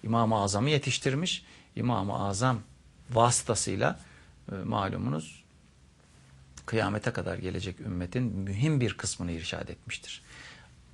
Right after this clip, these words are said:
E, İmam-ı Azam radıyallahu anh iki sene, e, ders aldığı çocukluğunda manevi babası olarak ki üvey babası oluyor biliyorsunuz.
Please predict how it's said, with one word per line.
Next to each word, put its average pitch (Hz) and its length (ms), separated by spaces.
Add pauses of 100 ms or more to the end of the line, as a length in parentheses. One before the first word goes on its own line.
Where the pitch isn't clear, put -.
(160)
E, - 180
İmam-ı 117 440
Azam 107 400 (640)
radıyallahu 104 680
anh 107 200 (680)
iki 127 220
sene, 104 400 (240)
e, 87 260
ders 120 320
aldığı 85 320
çocukluğunda 92 760 (280)
manevi 95 440
babası 90 360
olarak 87 260
ki 113 100
üvey 98 260
babası 82 340
oluyor 90 220
biliyorsunuz. 135 520